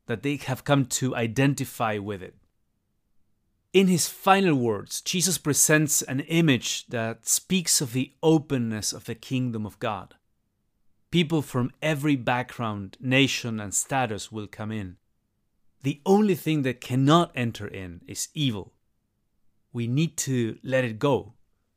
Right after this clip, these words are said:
We need to let the Holy Spirit convict us of it and uproot it from our hearts. So, what does it mean for you to enter the narrow gate?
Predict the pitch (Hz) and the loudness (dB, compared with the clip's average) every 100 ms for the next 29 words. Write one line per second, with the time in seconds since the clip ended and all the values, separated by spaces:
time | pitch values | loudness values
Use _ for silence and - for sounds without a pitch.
0 | - 139 156 - 127 123 151 151 127 - | 2 4 4 2 0 4 4 2 -10 -4
1 | 135 123 - - 151 151 139 - 123 123 | -2 0 -2 -4 -2 0 0 -2 -4 2
2 | 127 165 - 120 - 123 104 98 - _ | 2 2 -2 -6 -6 -8 -8 -10 -14 _
3 | _ _ _ 117 110 104 117 139 131 120 | _ _ _ -8 -8 -6 2 4 4 0
4 | - 107 101 98 - 107 - - - - | -8 -10 -10 -10 -12 -12 -12 -16 -16 -18
5 | _ _ _ _ _ _ _ _ _ _ | _ _ _ _ _ _ _ _ _ _
6 | _ _ _ _ _ _ _ _ _ _ | _ _ _ _ _ _ _ _ _ _
7 | _ - - 160 175 175 208 226 - 180 | _ -8 0 2 0 -4 -4 -2 0 0
8 | 156 156 139 - 120 120 131 120 - - | 2 2 0 -4 -2 0 -2 -4 -14 -8
9 | 139 143 143 - 117 107 113 104 113 117 | -4 -4 -4 -10 -10 -10 -8 -6 -4 -4
10 | 107 98 95 90 - | -6 -8 -10 -12 -14